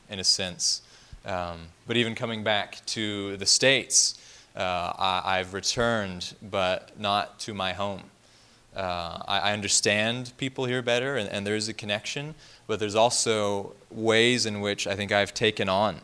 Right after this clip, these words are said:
some of that Arab reality, Arab culture, and now ha-, feel disconnects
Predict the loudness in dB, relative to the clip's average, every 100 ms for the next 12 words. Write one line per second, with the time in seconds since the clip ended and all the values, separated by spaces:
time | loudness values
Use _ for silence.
0 | -10 -4 -2 2 2 0 -6 -14 -20 -20
1 | _ 2 4 4 2 -4 -2 4 4 4
2 | 0 -4 -4 -6 -6 -6 -4 -6 -8 -12
3 | -20 -20 -8 -2 0 0 -2 -6 -6 -2
4 | 0 0 -2 -2 -2 -2 -2 -2 0 0
5 | 0 -4 -6 0 0 0